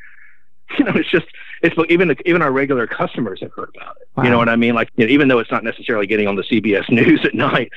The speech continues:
Speaker 1: or anything like that, they've heard about it 'cause we sometimes will chat and they'll say, "Oh yeah, I heard something about that," you know? And
Speaker 2: Right.
Speaker 1: like, woof, yeah, you know.
Speaker 2: Yeah. Supply chain problems are not high on the list of, like, sexy, n-, you know, nightly news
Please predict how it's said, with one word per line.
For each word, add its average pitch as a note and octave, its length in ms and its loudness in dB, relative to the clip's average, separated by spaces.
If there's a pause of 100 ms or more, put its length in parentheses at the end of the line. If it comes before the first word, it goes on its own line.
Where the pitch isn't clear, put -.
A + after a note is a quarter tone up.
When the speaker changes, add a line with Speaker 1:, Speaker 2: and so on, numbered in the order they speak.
(300)
Speaker 1:
or A#2+ 100 2
anything A#2+ 340 0
like F#2+ 220 -8
that, A#2 320 0
they've A#2+ 140 4
heard C3+ 180 2
about - 260 -4
it - 60 -20
'cause - 180 -6
we A2 100 0
sometimes G#2 460 -2
will G2 160 4 (360)
chat A#2 220 2
and F#2+ 80 -2
they'll F#2 80 -2
say, G#2+ 120 0
"Oh C3 100 4
yeah, E3 280 4
I C#3 40 0
heard F#3 220 2
something A#2 240 0
about - 300 -6
that," - 240 -10 (120)
you G#2+ 160 0
know? G2 340 0
And F#2+ 80 -10 (100)
Speaker 2:
Right. C#3+ 400 2
Speaker 1:
like, - 160 -12
woof, F3 240 6 (280)
yeah, - 240 -2 (240)
you G2 120 0
know. F2 200 -4 (200)
Speaker 2:
Yeah. F3 200 2 (140)
Supply G#3 460 -2
chain F3 260 0
problems C3 400 0
are C3 100 4
not C#3 360 2
high C3+ 160 0
on B2 100 2
the B2 60 4
list A#2 240 2
of, G#2+ 80 0
like, G#2+ 180 2
sexy, C3 840 0
n-, C#3 140 4
you - 80 2
know, A#2 100 2
nightly B2 540 2
news A2+ 560 2